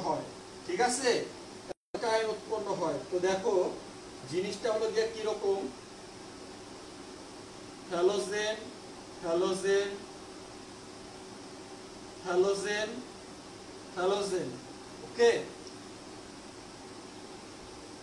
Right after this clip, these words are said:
বিক্রিয়া করাবো কার সাথে? জিঙ্কের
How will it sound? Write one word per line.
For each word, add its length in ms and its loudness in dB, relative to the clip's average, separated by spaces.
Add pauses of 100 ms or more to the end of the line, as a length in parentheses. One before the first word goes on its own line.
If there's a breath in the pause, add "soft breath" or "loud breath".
(1200)
বিক্রিয়া 460 2
করাবো 240 6 (100)
কার 240 10
সাথে? 280 4 (840)
জিঙ্কের 480 2